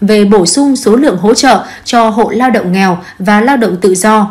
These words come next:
gặp khó khăn do tác động của dịch covid mười chín. Theo đó, qua tổng hợp ý kiến của Ủy ban Nhân dân quận, huyện và thành phố Thủ Đức, Sở Lao động Thương binh Xã hội Thành phố Hồ Chí Minh ghi nhận phát sinh nhiều công nhân, lao động,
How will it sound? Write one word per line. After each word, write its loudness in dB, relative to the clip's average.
gặp -4
khó -2
khăn -2
do -2
tác -4
động -2
của -4
dịch -6
covid -2
mười 0
chín. 2
Theo 0
đó, 0
qua 0
tổng -2
hợp -2
ý 0
kiến -2
của -2
Ủy 0
ban 0
Nhân -2
dân -2
quận, 2
huyện -2
và -2
thành -6
phố -4
Thủ -2
Đức, -2
Sở -2
Lao 2
động 0
Thương 0
binh 4
Xã -2
hội 0
Thành -2
phố -2
Hồ 2
Chí -2
Minh 2
ghi 2
nhận 2
phát -6
sinh -2
nhiều 2
công 0
nhân, 2
lao 0
động, 0